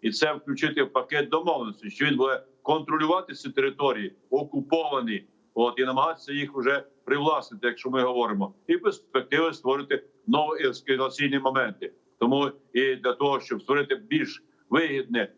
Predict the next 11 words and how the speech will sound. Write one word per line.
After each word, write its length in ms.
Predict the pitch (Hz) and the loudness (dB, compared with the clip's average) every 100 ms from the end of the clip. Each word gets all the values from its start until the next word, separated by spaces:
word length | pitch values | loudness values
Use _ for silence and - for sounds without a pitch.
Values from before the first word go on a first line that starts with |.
| _ | _
передумови 680 | - 135 135 165 202 175 127 - _ _ | -2 0 0 0 0 -2 -4 -8 _ _
для 180 | 117 135 | 0 0
переговорного 680 | 131 135 135 139 139 135 131 | 0 0 0 0 -2 0 -2
процесу, 640 | 139 131 135 123 - - _ | -2 -2 0 -2 -4 -20 _
не 160 | 131 147 | 0 0
тільки 220 | 202 156 | 0 0
територіальні, 800 | - 147 143 147 143 123 98 92 _ _ | 0 -2 0 0 0 0 -4 -14 _ _
але 260 | 117 131 127 | 0 0 0
й 40 | |
моральні, 520 | 110 107 143 156 139 | -2 0 0 0 -4
політичні, 720 | 120 - 104 - 165 - 135 | -6 -6 -4 -2 -2 -4 -8